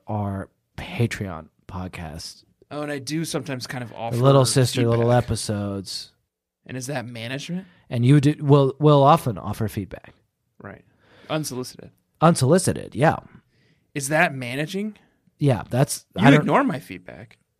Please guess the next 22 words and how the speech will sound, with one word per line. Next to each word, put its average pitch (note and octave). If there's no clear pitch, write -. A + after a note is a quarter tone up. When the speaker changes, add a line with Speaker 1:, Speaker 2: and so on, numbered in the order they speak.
Speaker 1:
Yeah, A3+
but D#3+
that, F#3+
you G3
know, C#3
that's -
a B2+
rock A#2+
star's G#2+
prerogative. G#2
Speaker 2:
So -
we'll B3
say D4
yes. G3
We'll E3+
say G#3+
Speaker 1:
Yeah. D3
Speaker 2:
yes. F3
Speaker 1:
I E3+
think B3
you F#3
ma-, D3